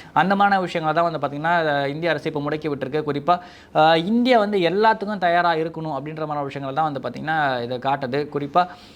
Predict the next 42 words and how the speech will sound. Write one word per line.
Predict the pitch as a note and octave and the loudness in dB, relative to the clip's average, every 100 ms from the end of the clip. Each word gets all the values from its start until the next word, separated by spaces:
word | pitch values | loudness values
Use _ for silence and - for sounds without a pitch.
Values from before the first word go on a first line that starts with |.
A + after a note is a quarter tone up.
| - | -4
அஹ், | D#3+ D#3 D#3+ D#3+ | 4 6 6 4
சமீபத்துல | D#3+ F3 F#3+ F#3+ F#3 F3+ | 4 0 0 0 0 -2
வந்து | |
பார்த்தீங்கன்னா, | E3+ D#3+ E3 F3+ | -2 -2 2 4
அமெரிக்கா | D#3+ F#3 F3+ F3+ | 4 2 2 2
உ-, | E3+ E3+ | 4 2
உடனான | D3+ E3 E3 E3+ | 0 0 0 2
ஏற்பட்ட | E3 D#3+ D#3+ D#3+ | 2 0 0 0
ஒரு | D#3+ D3 | 0 0
சிறிய | E3 F3 E3+ | -2 -2 0
மோதல் | D#3+ E3 | 0 0
வந்து | D#3 D3 | -2 -2
பார்த்தீங்கன்னா, | C#3+ D#3 E3+ | -4 2 2
நமக்கு | D#3+ D3 C#3+ | 2 -2 -2
வந்து | D3 E3 | 0 0
ஒரு | D3 | 0
மிகப்பெரிய | C#3 D3+ D#3 E3 | 0 0 2 2
ஒரு | D#3+ | 2
த்ரெட்டா | C#3+ C#3+ D#3 | 0 0 2
இருந்துச்சு. | D3+ D3 | 0 -2
பல | D3 C#3 | -2 -2
பேர் | C#3+ D3+ | -2 -6
சொல்லியிருந்தாங்க, | D3 C#3+ D3 | -6 -4 2
அமெரிக்கா | D#3 D#3+ F#3 F3+ | 2 4 0 0
வந்து | E3+ F3 | 0 0
இந்தியாவுக்கு | E3 E3 F3+ E3 | -2 0 0 2
எதிராக | E3 | 0
திரும்புறதுக்கான | D#3+ D#3+ D#3+ D#3 D3 | 0 -2 -2 0 2
வாய்ப்பு | C#3+ D#3+ D#3+ | 4 4 0
இருக்கு, | D3 D#3 D3 | -2 -2 0
பாகிஸ்தானுக்காக | D#3 E3+ E3+ E3 D#3+ E3 | 0 0 -2 -2 0 2
அமெரிக்கா | D#3+ D#3+ E3 D#3+ | 2 0 0 0
வந்து | D3+ E3 | 0 0
இந்தியாவை | D#3 D#3 E3 | -2 0 2
இழக்க | D3+ D#3+ E3 | 2 0 0
ரெடி | D3+ D#3+ | 0 2
ஆயிடுச்சு | E3 D3+ D#3+ | 2 2 0
அப்படின்ற | D#3 D#3+ | -2 -2
மாதிரி | D#3+ | -4
விஷயங்கள்லாம் | D#3 D#3+ E3 | -6 -6 -6
சொல்லியிருந்தாங்க. | D#3 D3+ C#3+ E3 F#3 | -2 -2 0 0 0
குறிப்பா, | F#3 G#3 | 0 2